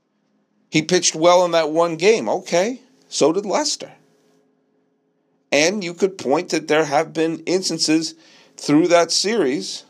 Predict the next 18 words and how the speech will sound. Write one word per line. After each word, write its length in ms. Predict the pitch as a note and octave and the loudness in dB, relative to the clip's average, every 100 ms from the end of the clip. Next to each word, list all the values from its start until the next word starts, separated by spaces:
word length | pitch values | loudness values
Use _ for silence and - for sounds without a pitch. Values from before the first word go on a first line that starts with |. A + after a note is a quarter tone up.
| _ _ _ _ _ _ _ | _ _ _ _ _ _ _
I 80 | - | 0
mean, 140 | D3+ | 0
the 160 | E3 E3 | 2 0
Indians 460 | - F#3+ C4 B3 F3+ | 2 0 2 2 2
only 220 | G#3 G3+ | 2 2
scored 420 | - - G#3 F#3 | -2 2 2 2
one 400 | C3+ B2+ F3+ F#3 | 0 2 2 4
run 440 | D#3+ F3+ G#2+ F2 - _ _ _ _ _ _ _ _ _ _ _ _ - | 2 4 2 -4 -14 _ _ _ _ _ _ _ _ _ _ _ _ 2
in 400 | D3 C#3 C3+ B2 | 2 2 0 -2
game 360 | D3+ E3+ E3 | 0 2 0
three, 560 | D#3 - F3 D3+ D#2 - - - _ _ _ _ _ - | -4 0 2 2 -2 -10 -18 -20 _ _ _ _ _ -2
and 180 | C3 B2+ | 0 2
Hendricks 440 | F3 G#3+ E3+ - | 2 2 0 2
only 180 | D#3+ D#3 | 2 2
pitched 300 | F3 E3 - | -2 -2 -2
into 200 | E3 D3+ | -4 -2
the 120 | A#2+ | -4
fifth. 560 | - G#3 D#3+ - - | 0 2 2 -2 -18